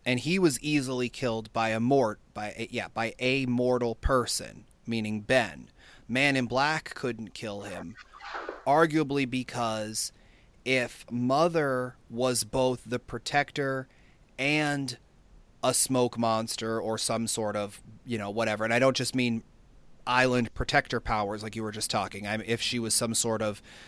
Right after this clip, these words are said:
um, supernatural type being, like smoke, let's just say smoke monster for argument's sake, if she was both, then she would have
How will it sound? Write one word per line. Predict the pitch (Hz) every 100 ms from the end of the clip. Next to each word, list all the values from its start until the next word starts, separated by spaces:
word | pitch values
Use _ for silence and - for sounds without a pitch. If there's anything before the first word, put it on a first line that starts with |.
| - -
um, | 110 104 101 98 - - -
supernatural | - - 139 123 117 113 113 120 117 113
type | 107 - 117 101
being, | 101 123 107 101 107
like | 104 104
smoke, | - - 113 107
let's | 120 -
just | 117
say | 110
smoke | 104 - 104 101
monster | 98 101 - 101
for | - 98 101 - - -
argument's | 107 104 98 101
sake, | - 98 101 - - - -
if | 131 127
she | - 170
was | 143 120 104
both, | 104 - 143 170 123 110 - - - - - - -
then | 113 127 131 123 123 120
she | - - 135 143
would | 139 127
have | - 117 120 117 113 -